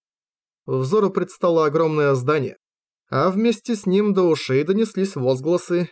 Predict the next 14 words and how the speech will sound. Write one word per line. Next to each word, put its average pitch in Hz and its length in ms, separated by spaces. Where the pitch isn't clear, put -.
и 196 140
звуки 156 380
битвы, 160 560
а 117 140
также 143 340
почувствовалась 170 720
жажда 131 340
крови. 127 380
Это 147 240
уникальное 147 680
здание 143 440
было 139 240
великой 139 520
ареной. 135 380